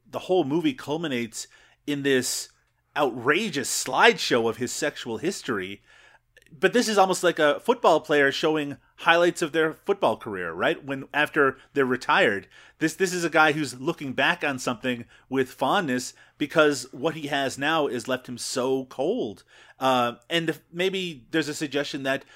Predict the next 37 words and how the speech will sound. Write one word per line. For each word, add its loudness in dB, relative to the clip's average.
the -4
kind -4
of -2
attitudes -4
that -8
these -8
men -6
have -2
that, 2
that 0
are 4
inherent -2
in -6
a -4
lot 4
of -2
men -6
still -2
and -2
at -2
that -2
time -6
are 2
things -4
that 2
maybe -6
should -4
be -6
snuffed -6
out. -4
Maybe -4
they -2
are 0
being -6
snuffed -6
out -4
by 0